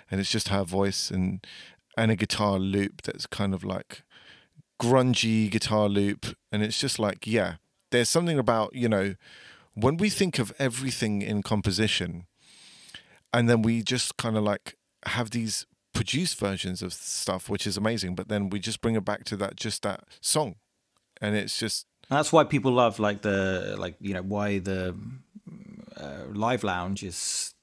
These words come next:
Speaker 2: uh, such, such a popular format, because it's these songs that people know in these, you know, produced versions of them and love them, and then hearing them done in a, in a different way, it's such a, it, it always works. It's,
Speaker 1: Yeah.
Speaker 2: it's,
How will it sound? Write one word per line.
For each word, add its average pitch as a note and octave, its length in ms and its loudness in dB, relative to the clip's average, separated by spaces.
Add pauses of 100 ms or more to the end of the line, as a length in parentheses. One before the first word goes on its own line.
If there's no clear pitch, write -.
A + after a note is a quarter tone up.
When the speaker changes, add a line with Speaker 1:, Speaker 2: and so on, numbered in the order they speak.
Speaker 2:
uh, G#1 480 -6
such, - 560 -8
such F#2+ 300 -8
a - 40 -8
popular G2+ 360 -10
format, G2 560 -4
because G2+ 280 -10
it's E2 160 -12
these G2 200 -6
songs F#2+ 260 -6
that G2 120 -14
people F#2+ 220 -8
know F#2+ 340 -4
in F#2 120 -8
these, F2 340 -12 (640)
you - 80 -8
know, E2+ 180 -6
produced G#2 340 -6
versions A2 360 0
of F#2+ 100 -4
them G2 180 -2
and A2 160 -4
love A#2 220 -2
them, F#2+ 300 -6
and A2+ 140 -2
then G2+ 260 0
hearing G2+ 280 -2
them F#2 140 -2
done G2 200 -2
in F#2+ 100 -4
a, F#2 180 -8 (340)
in A2 80 -8
a G#2 40 -10
different G2+ 320 -10
way, G2 140 -4
it's - 140 -10
such - 300 -10
a, G2 300 -6 (540)
it, B2+ 60 -2
it A#2+ 380 -4
always G#2+ 360 -2
works. G#2 440 -8
It's, - 420 -4
Speaker 1:
Yeah. D3 300 6
Speaker 2:
it's, - 180 -4